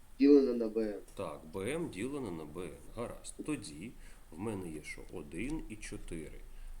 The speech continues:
Speaker 2: Тоді я можу
Speaker 1: Так.
Speaker 2: записати, що Q у степені чотири
Speaker 1: Три.
Speaker 2: мінус один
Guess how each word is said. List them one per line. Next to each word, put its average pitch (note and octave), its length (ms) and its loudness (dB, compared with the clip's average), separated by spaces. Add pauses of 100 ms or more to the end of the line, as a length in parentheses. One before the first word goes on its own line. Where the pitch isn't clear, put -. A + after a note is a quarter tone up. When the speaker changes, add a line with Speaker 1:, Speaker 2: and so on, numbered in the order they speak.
Speaker 2:
Тоді - 200 -8
я A#2+ 100 -4
можу G2+ 240 -4
Speaker 1:
Так. - 100 -6
Speaker 2:
записати, - 760 -8
що - 260 -8
Q F#2+ 480 -6 (200)
у - 60 -6
степені - 920 -6
чотири - 580 -4
Speaker 1:
Три. A2+ 180 4
Speaker 2:
мінус F2+ 600 -4
один D2+ 640 -4